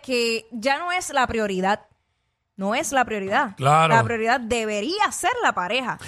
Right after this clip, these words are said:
Speaker 2: Y
Speaker 1: Lo
Speaker 2: en mi ca-,
Speaker 1: pienso
Speaker 2: y en
Speaker 1: yo.
Speaker 2: mi caso yo no me consideraba pareja, éramos como que jevitos.
Speaker 1: Pues, exacto,
Speaker 2: Pero como quiera,
Speaker 1: jevito.
Speaker 2: esto-, para mí estorbaba.
Speaker 1: Digo,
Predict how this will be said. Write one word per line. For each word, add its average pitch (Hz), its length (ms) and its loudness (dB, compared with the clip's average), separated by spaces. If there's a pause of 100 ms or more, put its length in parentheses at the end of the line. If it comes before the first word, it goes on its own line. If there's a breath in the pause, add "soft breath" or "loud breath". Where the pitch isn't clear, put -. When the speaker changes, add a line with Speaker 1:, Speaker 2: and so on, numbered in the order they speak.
(140 loud breath)
Speaker 2:
Y 208 80 -2
Speaker 1:
Lo 214 80 4
Speaker 2:
en 214 40 0
mi 226 120 4
ca-, 247 180 4
Speaker 1:
pienso 202 60 2
Speaker 2:
y 214 40 6
en 226 60 6
Speaker 1:
yo. 233 60 4
Speaker 2:
mi 220 100 2
caso 202 260 2
yo 254 80 4
no 269 100 2
me 277 100 4
consideraba 277 580 4
pareja, 196 560 4
éramos 220 300 -2
como 226 200 0
que 185 140 2
jevitos. 180 400 4
Speaker 1:
Pues, 285 200 2
exacto, 269 120 -6
Speaker 2:
Pero 254 160 6
como 247 220 2
quiera, 302 160 4
Speaker 1:
jevito. 269 220 2
Speaker 2:
esto-, 180 120 -8
para 220 240 4
mí 269 380 0
estorbaba. 180 720 2 (180)
Speaker 1:
Digo, 294 140 -4